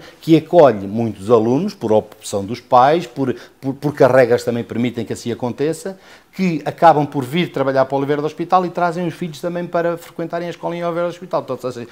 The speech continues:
nó-, ou seja, nós temos uma oferta escolar que não é apenas para os residentes em Oliveira do Hospital, também é para os residentes fora da cidade. E, portanto,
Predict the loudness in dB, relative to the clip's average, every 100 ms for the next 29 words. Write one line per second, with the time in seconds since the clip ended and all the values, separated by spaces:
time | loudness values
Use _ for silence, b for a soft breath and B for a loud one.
0 | B B 0 0 -2 0 0 0 0 0
1 | 0 -2 2 2 4 2 0 -2 -14 -14
2 | -6 -4 -4 -4 -8 -12 B -2 0 2
3 | 4 2 4 2 2 0 0 0 -6 -4
4 | -4 -6 -6 -4 -6 -8 -2 0 0 0
5 | 0 0 -2 -2 -6 -8 -8 -8 -10 -14
6 | B -2 6 8 6 2 -2 -2 -2 -2
7 | -4 -10 -8 -4 -4